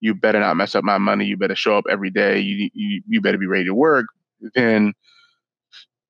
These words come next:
he doesn't show up to work. Vince is like, "Who do you think you are? I am."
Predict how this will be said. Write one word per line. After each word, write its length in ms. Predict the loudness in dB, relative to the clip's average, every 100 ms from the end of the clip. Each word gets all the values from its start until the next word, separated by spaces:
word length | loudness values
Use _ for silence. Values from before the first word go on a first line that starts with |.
| _
he 200 | 2 4
doesn't 240 | 4 4 0
show 260 | 2 2
up 160 | 2 0
to 100 | -4
work. 280 | -4 -4 -6 -14 -20 -20 -20 _ _ _ _ _ _ _ _ _ _ _ _ _ _ _ _ _ _ -6
Vince 220 | -6 -4
is 100 | -6
like, 300 | -2 -2 -4 -8 -20 _ _ _ _ _ _ _ _ _ -18 0
"Who 80 | 4
do 60 |
you 100 | 4
think 340 | 2 -2 -2 2
you 160 | 4
are? 280 | 4 2 2
I 180 | 2 2
am." 280 | 0 -4 -6